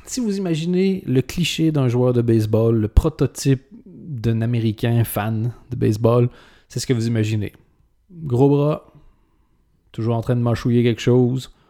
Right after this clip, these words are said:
Ce qu'il veut, c'est jouer au baseball, faire la fête,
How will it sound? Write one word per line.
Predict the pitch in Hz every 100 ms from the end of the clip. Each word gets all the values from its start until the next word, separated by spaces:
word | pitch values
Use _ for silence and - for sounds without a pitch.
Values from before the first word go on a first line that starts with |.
| _ _ _ _ _ -
Ce | -
qu'il | 113
veut, | 120
c'est | 123 110
jouer | 104 120
au |
baseball, | 117 113 110 113 113 117 139 - _ _ _ _ _ _ _ _ _
faire | - 131
la | 120 107
fête, | 120 113 113